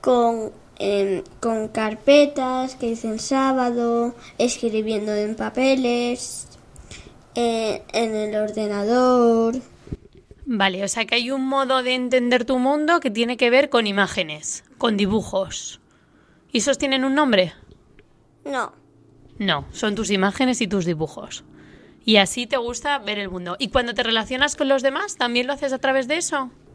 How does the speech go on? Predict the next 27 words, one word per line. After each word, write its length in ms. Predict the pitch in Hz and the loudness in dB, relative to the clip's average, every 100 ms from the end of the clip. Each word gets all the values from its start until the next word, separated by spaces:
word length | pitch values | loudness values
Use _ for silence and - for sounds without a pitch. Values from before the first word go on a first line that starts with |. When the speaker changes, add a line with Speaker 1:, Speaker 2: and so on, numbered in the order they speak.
| - - | -20 -6
Speaker 1:
Mm, 280 | 285 285 277 | -2 -2 0
algunas 560 | 277 277 285 269 - - | 0 2 0 -2 -4 -10
veces. 540 | - - - - - - - - | -20 -16 -16 -16 -20 -20 -20 -8
Speaker 2:
Algunas 420 | 202 180 170 147 | -6 -4 -6 -8
veces. 380 | 139 - 214 - | -8 -8 -8 -4
Muy 180 | 247 233 | 0 2
bien. 280 | 175 170 247 - - - | 4 2 -2 -12 -18 -2
Y 180 | 247 233 | 2 2
Josep, 340 | 220 269 269 254 | 4 2 2 0
eh, 480 | 240 233 233 226 226 | -2 0 -2 -4 -2
¿tú 160 | 294 466 - _ | -2 -2 -4 _
cómo, 480 | 262 254 285 277 - - | 2 2 0 -2 -8 -2
cómo, 380 | 262 254 262 240 | 0 2 -2 -2
te 100 | 226 | -4
repito 320 | 220 226 294 | -4 -2 2
la 100 | 285 | 2
pregunta, 400 | 262 202 190 180 | 2 0 0 0
¿vale? 200 | 226 285 | 2 0
Porque 220 | 214 190 | -2 -6
igual 280 | 190 202 220 | -4 -4 -2
en 140 | 226 | -2
este 220 | 220 233 226 | -4 -4 -4
rato 260 | 226 247 | -4 -4
se 100 | 220 | -4
nos 220 | 208 196 | -6 -4
ha 260 | 208 196 196 | -2 0 0
olvidado. 640 | 220 220 214 190 160 180 | -2 -4 -4 -6 -8 -10